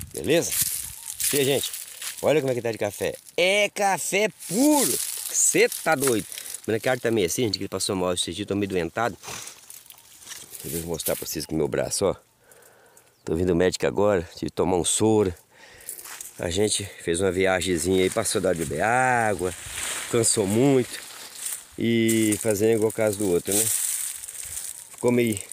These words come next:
passando mal, com problema aí, mas tô, tô de pé, tô de pé. Vamos voltar. Esses vídeos que vocês estão vendo aí, tudo que é regra-, é gravado, de muito tempo. A gente tá um monte de sem gravar, vou ter que gravar hoje. Tamo até meio fraco ainda, <laughs> mas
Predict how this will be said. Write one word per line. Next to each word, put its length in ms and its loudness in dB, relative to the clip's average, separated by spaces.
passando 340 2
mal, 340 4
com 100 -8
problema 480 0
aí, 120 2
mas 520 -2
tô, 180 2
tô 120 0
de 80 -6
pé, 180 -2
tô 100 -2
de 120 -6
pé. 200 -4
Vamos 160 -2
voltar. 380 0
Esses 200 -6
vídeos 140 -2
que 40 -2
vocês 40 -6
estão 180 2
vendo 180 2
aí, 80 4
tudo 140 0
que 80 2
é 20 0
regra-, 340 2
é 60 -2
gravado, 540 2
de 460 -2
muito 260 2
tempo. 260 2
A 40 -4
gente 180 -2
tá 80 0
um 140 0
monte 140 2
de 60 -4
sem 160 -2
gravar, 320 2
vou 140 0
ter 100 -2
que 60 0
gravar 260 2
hoje. 300 2
Tamo 160 2
até 240 0
meio 180 4
fraco 340 0
ainda, 320 2
<laughs> 20 0
mas 100 0